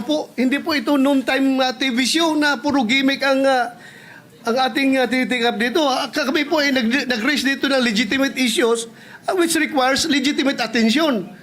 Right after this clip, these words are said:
So, Mister President, ah, ako po ay nalulungkot, which brings me to my, ah,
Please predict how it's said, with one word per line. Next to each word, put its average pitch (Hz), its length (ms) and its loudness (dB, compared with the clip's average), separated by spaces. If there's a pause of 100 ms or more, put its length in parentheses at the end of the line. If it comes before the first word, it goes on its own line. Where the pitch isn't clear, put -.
(380)
So, 302 160 0
Mister 320 160 2
President, 294 480 0
ah, 285 640 0
ako 269 260 -2
po 294 60 -2
ay 254 260 2 (380)
nalulungkot, 240 640 0
which - 320 -2 (240)
brings 311 400 2
me 269 160 0
to 254 180 0
my, 254 140 2 (100)
ah, 196 320 -2